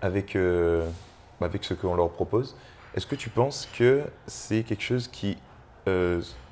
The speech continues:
devient de plus en plus courant de, de s'écouter soi, euh, pour faire des projets,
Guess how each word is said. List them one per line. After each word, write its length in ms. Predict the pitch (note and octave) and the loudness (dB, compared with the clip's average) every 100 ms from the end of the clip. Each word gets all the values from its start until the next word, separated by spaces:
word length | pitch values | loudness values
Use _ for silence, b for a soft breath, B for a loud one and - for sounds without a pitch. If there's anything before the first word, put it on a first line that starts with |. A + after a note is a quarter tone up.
| - | -8
devient 260 | G2 F2+ G#2 | -6 -2 -2
de 60 | G2 | -2
plus 240 | A#2 A2 | -2 -2
en 80 | G#2 | -2
plus 200 | - G#2 - | -4 -8 -8
courant 400 | - A#2 A2+ C3+ - b b b b - | 0 0 2 -2 -10 b b b b -14
de, 220 | F#2 G2 F2 - | -2 0 0 -4
de 140 | F2 | -6
s'écouter 420 | F2 A2 - A2 G#2+ | -2 -4 -4 -2 -2
soi, 380 | - A2 A#2 - - - - - | 0 -2 -2 -10 -20 -20 -14 -4
euh, 180 | F#2 F2+ - | -2 -2 -6
pour 120 | F2 | -10
faire 180 | - F#2 | -2 0
des 80 | F#2 | 0
projets, 500 | - F#2+ F#2 B2 | -2 -2 2 0